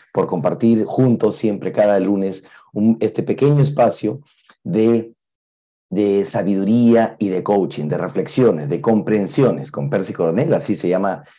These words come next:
el podcast en Spotify, de Hermanos de Luz, por supuesto, para toda mi comunidad de Facebook y de Instagram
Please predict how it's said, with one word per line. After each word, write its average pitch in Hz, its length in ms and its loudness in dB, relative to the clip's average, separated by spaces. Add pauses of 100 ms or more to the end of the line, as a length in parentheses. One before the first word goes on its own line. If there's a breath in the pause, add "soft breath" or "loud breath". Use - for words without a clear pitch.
(120)
el 76 160 -8
podcast 113 460 -2
en 73 100 -4
Spotify, 123 560 -2 (360 loud breath)
de 117 100 -2
Hermanos 107 340 0
de 92 80 -2
Luz, 143 240 2
por 101 160 -2
supuesto, 113 340 0
para 73 160 -4
toda 78 140 0
mi 95 120 -2
comunidad 82 420 -2
de 85 100 0
Facebook 120 680 0 (240)
y 85 140 -6
de 78 100 -4
Instagram 117 760 0